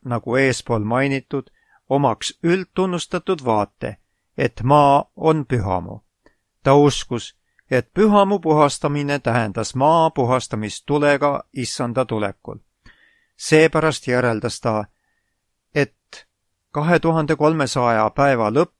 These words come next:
märkis Kristuse teise tuleku aega. Tema eksitus tulenes sii-, niisiis sellest, et ta võttis omaks rahva seas levinud populaarse arusaama pühamust ja selle puhastamisest.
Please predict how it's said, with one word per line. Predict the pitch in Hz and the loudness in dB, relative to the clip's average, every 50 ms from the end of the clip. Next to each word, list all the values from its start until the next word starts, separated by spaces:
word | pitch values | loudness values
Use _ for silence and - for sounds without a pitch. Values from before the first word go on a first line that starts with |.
| _ | _
märkis | - 135 143 143 147 _ - 120 - - | -4 -2 -2 -2 -2 _ -10 -10 -10 -10
Kristuse | - 120 135 165 156 - - 165 151 - 170 | -8 -6 -4 -4 -6 -6 -10 -12 -6 -6 -6
teise | - - 127 139 131 113 127 113 | -4 -2 -2 -2 0 -2 -4 -6
tuleku | - 135 127 127 120 _ - 123 107 | -4 -2 -2 -2 -2 _ -2 -2 0
aega. | 104 101 104 101 95 90 - 101 95 _ _ _ _ _ _ _ _ _ _ _ _ _ _ | 0 0 0 0 -2 -4 -8 -10 -12 _ _ _ _ _ _ _ _ _ _ _ _ _ _
Tema | 131 123 113 113 117 | -2 0 0 2 2
eksitus | 147 160 - - 165 143 _ - 156 - - | 2 2 2 0 -8 -8 _ -8 -8 -8 -4
tulenes | - 147 151 147 139 135 143 135 - | -4 -2 0 0 0 0 -4 -6 -6
sii-, | - 123 117 117 127 135 | -6 -4 -4 -4 -4 -4
niisiis | 139 139 131 127 117 - 127 117 - - - | -4 -6 -6 -6 -6 -6 -8 -8 -8 -4 0
sellest, | 196 202 185 147 120 107 - - _ _ _ _ _ _ _ _ _ _ _ _ | 0 0 2 2 -2 -2 -4 -12 _ _ _ _ _ _ _ _ _ _ _ _
et | 226 233 _ | -2 0 _
ta | - 214 | 2 4
võttis | 196 208 202 - - 170 139 156 | 4 4 0 2 -2 0 2 2
omaks | 151 160 151 131 - - | 4 4 2 2 0 0
rahva | 127 151 151 143 - - 170 160 | 2 2 6 6 4 4 4 0
seas | - 165 165 156 131 - - | 0 0 0 0 -2 -2 -4
levinud | 123 131 120 120 110 104 107 104 _ | -4 -2 -2 -2 -2 -2 -4 -6 _
populaarse | - 131 117 _ - 123 107 110 120 139 156 160 156 - - 139 | -4 -6 -6 _ -6 -4 -2 2 2 2 2 2 0 -2 -4 0
arusaama | 123 131 135 143 135 120 - 139 127 127 127 127 131 127 127 _ _ | 2 2 2 2 0 -4 -2 -2 0 0 0 0 0 -2 -2 _ _
pühamust | - 147 143 120 127 127 127 120 123 120 - - _ _ _ _ _ _ | 0 0 2 4 2 0 0 -2 -6 -10 -12 -16 _ _ _ _ _ _
ja | - 117 104 98 | -6 -4 -4 -4
selle | - - 123 120 127 123 | -4 -6 -4 -2 -4 -4
puhastamisest. | - - 107 95 107 104 - - - 98 104 104 - 107 - - - _ | -4 -4 -6 -6 -6 -10 -10 -10 -12 -12 -12 -12 -16 -16 -18 -18 -20 _